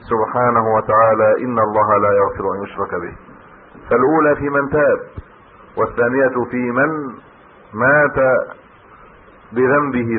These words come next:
ذلك، فلا يغفر الله له الشرك، ويبقى ما دون ذلك في المشيئة،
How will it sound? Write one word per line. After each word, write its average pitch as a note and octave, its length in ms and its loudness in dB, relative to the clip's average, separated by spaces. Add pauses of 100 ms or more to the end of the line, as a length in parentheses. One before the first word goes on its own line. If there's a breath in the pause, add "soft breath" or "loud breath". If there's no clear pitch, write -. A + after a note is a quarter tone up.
ذلك، G#2 300 0 (640)
فلا C#3 260 2
يغفر C#3 260 2
الله B2+ 460 2
له A#2+ 120 2
الشرك، - 520 -6 (540)
ويبقى B2 460 2 (140)
ما A#2 100 4
دون A#2 180 0
ذلك A2 480 2
في A2 60 -6
المشيئة، G#2 500 -6